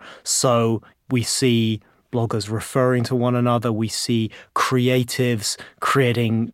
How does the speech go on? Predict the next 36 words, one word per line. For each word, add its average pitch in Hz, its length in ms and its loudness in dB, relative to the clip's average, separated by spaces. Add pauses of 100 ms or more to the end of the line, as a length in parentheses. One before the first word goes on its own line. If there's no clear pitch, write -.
(120)
opportunities 127 720 2
and 107 120 -6
cross-media 127 640 0
tie-ins. 143 640 0 (340)
And 156 100 4
I - 20 2
think 196 380 0
if - 180 -2
we 139 80 2
think 180 220 0
about, 120 280 0
well, 123 180 0
where 143 460 0
is 147 120 0
the 120 100 -6
capital - 680 -10
in - 160 -14
this? - 460 -8 (800)
If 165 100 2
someone 202 380 2
creates 147 600 0
some 127 200 0
kind 120 220 -2
of 117 80 -2
creative 123 840 -2
masterpiece 117 800 -4
now, 110 220 -4
the - 100 -12
fact - 320 -4
that 233 80 -6
there 190 140 -2
is 139 80 0
an 117 100 -2
ecosystem 120 880 -6
around 117 400 -2
that - 340 -14